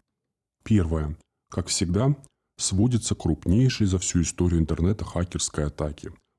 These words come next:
Поздно вечером четвертого сентября ответственность за обвал, входящий в одну корпорацию, Facebook, Instagram и WhatsApp, взяла на себя ранее никому неизвестная хакерская группа С В Т. В подтверждении своих слов она выложила на хакерском форуме около шестьсот,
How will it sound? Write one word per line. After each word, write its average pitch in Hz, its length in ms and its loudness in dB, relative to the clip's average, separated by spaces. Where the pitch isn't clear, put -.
Поздно 104 300 4
вечером 82 480 0
четвертого 98 460 -2
сентября 80 500 -2
ответственность 95 580 0
за 82 120 0
обвал, 80 320 -2
входящий - 440 -4
в 80 80 -4
одну 82 200 2
корпорацию, 76 720 -2
Facebook, 80 560 -2
Instagram 80 560 -2
и - 240 -4
WhatsApp, 80 540 -4
взяла 85 320 0
на 107 100 4
себя 85 340 -2
ранее 92 360 2
никому 85 400 0
неизвестная 73 560 -4
хакерская - 500 -8
группа 131 480 -4
С 107 240 -2
В 85 180 0
Т. 73 400 -8
В - 80 -20
подтверждении 120 480 2
своих 92 300 0
слов 131 320 -2
она 87 160 2
выложила 90 500 2
на 82 140 0
хакерском 85 560 -4
форуме 120 420 0
около 98 380 0
шестьсот, - 420 -4